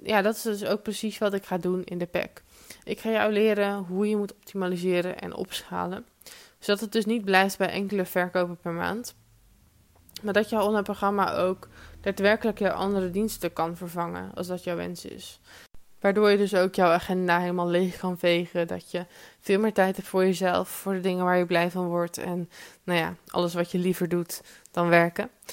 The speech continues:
Of waarmee je het werken gewoon heel graag afwisselt. Dus ja, dan weet je een beetje van wat we gaan doen. Het wordt dus een online leeromgeving met modules over het optimaliseren van je teksten, funnels, advertenties en ja, gewoon de hele rambam eigenlijk.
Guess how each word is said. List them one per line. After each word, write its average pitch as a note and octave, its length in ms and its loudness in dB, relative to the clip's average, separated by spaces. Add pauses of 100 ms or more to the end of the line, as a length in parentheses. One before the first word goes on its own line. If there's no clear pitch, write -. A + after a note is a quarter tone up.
(140)
Of F3 180 -8
waarmee E3 340 0
je E3 60 4
het E3 100 0
werken E3 340 0
gewoon F3 200 -8
heel F3 100 -6
graag - 380 -12 (180)
afwisselt. F3+ 680 -4 (520)
Dus G#3 360 4
ja, G3 220 10
dan F#3+ 120 6
weet G#3+ 240 8
je A3+ 60 0
een G3 80 2
beetje F#3+ 320 6
van F3+ 160 4
wat F3+ 200 6
we G3 100 -6
gaan F3+ 180 0
doen. G3+ 200 -2
Het G#3+ 140 -4
wordt G#3 180 0
dus G3 280 -2
een F3 300 -2 (260)
online G#3 300 6
leeromgeving G3 680 4
met F#3+ 180 0
modules F#3+ 520 4
over F3+ 180 0
het G3 100 -8
optimaliseren F3+ 640 -2
van F3+ 120 -6
je F3+ 80 -6
teksten, F#3+ 500 0 (400)
funnels, A3 520 4
advertenties F#3+ 800 0
en F3 300 0
ja, E3+ 160 2
gewoon F3 380 -4
de F3 60 0
hele F3 240 2
rambam F3 440 0
eigenlijk. F3+ 520 -2